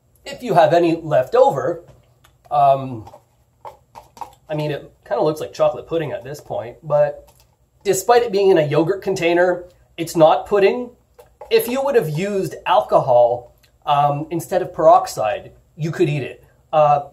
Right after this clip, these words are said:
you'd get drunk, but you could eat it. It would be like, like Jell-O shots, but pudding shots. Um, but this one I use peroxide,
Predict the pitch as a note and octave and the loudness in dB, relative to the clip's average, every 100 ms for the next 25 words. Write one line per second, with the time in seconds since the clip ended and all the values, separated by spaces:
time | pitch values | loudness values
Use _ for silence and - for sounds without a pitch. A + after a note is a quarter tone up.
0 | _ G3 D3+ F#3+ F#3 - D3+ - - - | _ -8 -2 -2 0 4 4 4 -12 -12
1 | F3 E3+ D#3+ D#3 B2+ B2+ - F#3+ F#3 G#3+ | -8 -6 -6 -8 -8 -8 -6 -6 -4 -4
2 | A3+ F#3 - _ _ _ _ - D#3+ E3 | -4 -4 -12 _ _ _ _ -10 -10 -6
3 | B2+ F3+ F#3 - - B2 - - C#3 - | 2 4 4 2 0 0 -2 -12 -12 -10
4 | E3 F#3 F#3+ G#3 G#3+ A3 - - _ _ | -6 -6 0 4 4 2 -16 -20 _ _
5 | _ _ _ F3 E3 F3 F3+ - - B3 | _ _ _ 4 4 4 -4 -8 0 0
6 | - B3+ C4+ B3+ B3 A3+ F#3+ - - E3 | 2 -2 -2 0 2 4 2 -4 2 6
7 | F#3 - - G3+ F#3 F#3 F#3 F#3+ | 6 4 4 6 6 4 0 -4